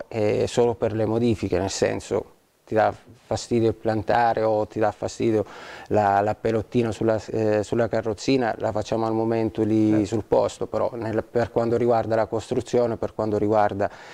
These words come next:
Speaker 1: la rifinitura, lo facciamo tutto in, eh, in sede a Pesaro, dove abbiamo il laboratorio.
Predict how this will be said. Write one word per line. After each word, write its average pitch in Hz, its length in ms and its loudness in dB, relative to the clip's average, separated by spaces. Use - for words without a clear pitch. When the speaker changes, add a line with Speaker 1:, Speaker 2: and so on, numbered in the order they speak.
Speaker 1:
la 101 500 2
rifinitura, 113 680 0
lo 104 120 0
facciamo 101 400 -4
tutto 98 380 -4
in, 98 220 0
eh, - 800 -4
in 107 100 0
sede 98 260 0
a 92 60 -2
Pesaro, 95 540 -2
dove 92 580 0
abbiamo 95 280 0
il 95 40 -4
laboratorio. 92 640 -4